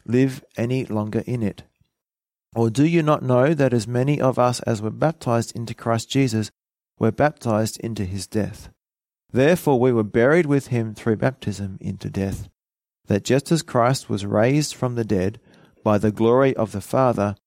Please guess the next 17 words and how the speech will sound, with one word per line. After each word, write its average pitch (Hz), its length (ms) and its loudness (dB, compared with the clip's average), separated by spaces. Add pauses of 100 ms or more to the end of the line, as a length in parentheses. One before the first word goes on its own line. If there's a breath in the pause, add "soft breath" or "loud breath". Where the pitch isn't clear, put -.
(600)
even 147 360 2
so 110 640 0 (220)
we 120 380 2 (120)
also 92 680 0
should - 240 -6
walk 98 420 -2 (100)
in 104 140 -8
newness 104 640 -6
of 95 220 -8
life. 95 360 -4 (1500)
For 113 220 0
if 147 180 2
we 160 120 6
have 147 140 4
been 123 300 0
united 117 640 0
together 120 520 0